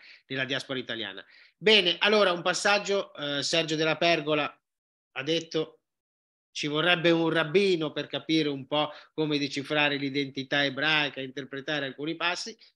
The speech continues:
Noi oggi siamo contenti perché un rabbino ce l'abbiamo, che non è solo rabbino, abbiamo detto che lavora anche nel campo dell'ingegneristica a Haifa, e proprio da Haifa che ci parla Rav Michael Ascoli, e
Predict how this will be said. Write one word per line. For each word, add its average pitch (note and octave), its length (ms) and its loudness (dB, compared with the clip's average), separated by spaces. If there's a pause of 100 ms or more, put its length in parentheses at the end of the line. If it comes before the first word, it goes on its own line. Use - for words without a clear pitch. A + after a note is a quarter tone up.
(100)
Noi D3 220 -2
oggi D3+ 420 -2
siamo B2+ 300 -12
contenti C#3 560 -6
perché C3 380 -10 (220)
un E3 160 0
rabbino E3 500 0
ce D3 120 -4
l'abbiamo, G3 600 0 (180)
che C#3+ 160 -2
non C#3+ 140 0
è D#3 100 4
solo C#3 220 -2
rabbino, C#3 360 -4
abbiamo B2+ 440 -8
detto C3+ 280 -6
che A#2+ 100 -8
lavora B2 360 -6
anche B2 240 -6
nel A2+ 100 -14
campo B2 300 -8
dell'ingegneristica A#2 840 -10 (360)
a C3+ 240 2
Haifa, G3 680 2 (280)
e E3+ 140 -2
proprio D#3+ 300 2
da D3 160 2
Haifa A3 300 2
che D#3+ 120 -6
ci E3+ 120 -4
parla C#3+ 360 0
Rav D#3+ 260 2
Michael E3 320 -2
Ascoli, A3 600 -2 (100)
e D#3 920 2